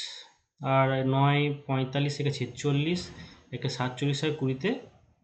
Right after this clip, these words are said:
সরি, সরি, আহ, পাঁচে স্কোয়ার একুশ করেছি, পঁচিশ হবে।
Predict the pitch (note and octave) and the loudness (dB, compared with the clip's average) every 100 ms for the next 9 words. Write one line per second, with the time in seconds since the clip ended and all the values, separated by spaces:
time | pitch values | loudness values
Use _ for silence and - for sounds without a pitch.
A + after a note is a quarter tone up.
0 | _ _ - - _ - - - B2+ - | _ _ -20 -20 _ -20 -8 -2 -2 -2
1 | G#2 G2+ _ _ _ _ _ _ _ _ | -8 -12 _ _ _ _ _ _ _ _
2 | _ A#2+ G#2+ G#2+ G#2 - - _ _ _ | _ -8 -6 -4 -6 -10 -18 _ _ _
3 | _ _ _ _ _ _ _ _ - D#2 | _ _ _ _ _ _ _ _ -20 -20
4 | - - _ _ _ _ _ _ _ _ | -20 -20 _ _ _ _ _ _ _ _
5 | _ B2+ C3 C#3 D3+ D3+ C#3 - C#3+ A2+ | _ -6 -4 -4 -2 -4 -4 -6 -8 -8
6 | - B2+ A#2 G#2+ A2 A#2 A2 B2 A2 | -6 -6 -6 -6 -6 -8 -8 -8 -10